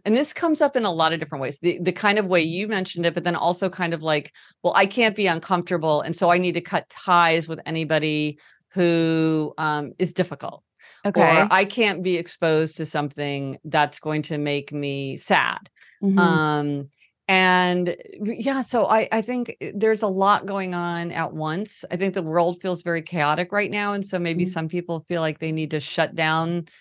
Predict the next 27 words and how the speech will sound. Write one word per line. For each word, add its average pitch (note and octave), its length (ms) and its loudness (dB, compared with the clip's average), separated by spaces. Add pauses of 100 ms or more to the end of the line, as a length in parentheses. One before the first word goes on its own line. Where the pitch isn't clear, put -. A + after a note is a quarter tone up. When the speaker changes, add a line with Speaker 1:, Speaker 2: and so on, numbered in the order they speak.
(140)
Speaker 1:
certain F3+ 320 -4
things F3+ 420 0
in F3 140 0
Speaker 2:
That's - 20 -2
Speaker 1:
order D#3+ 400 0
Speaker 2:
true. E3 120 -4
Speaker 1:
to D#3+ 120 -2
protect D#3 440 -6
themselves. A3 840 -2
Speaker 2:
Yeah. F3 380 -2
Speaker 1:
Um, E3 480 0
and F#3 100 0
I F#3 80 6
think G#3 280 2
if G3 100 0
that's F3 300 4
the E3+ 100 -4
case F3 380 -4
for A3 100 -6
you, A3+ 240 0
you F#3+ 180 0
need E3 220 0
to E3 80 0
think E3+ 180 -4
about, D#3+ 340 2
"Okay, D#3+ 180 -2
well, D3+ 340 -2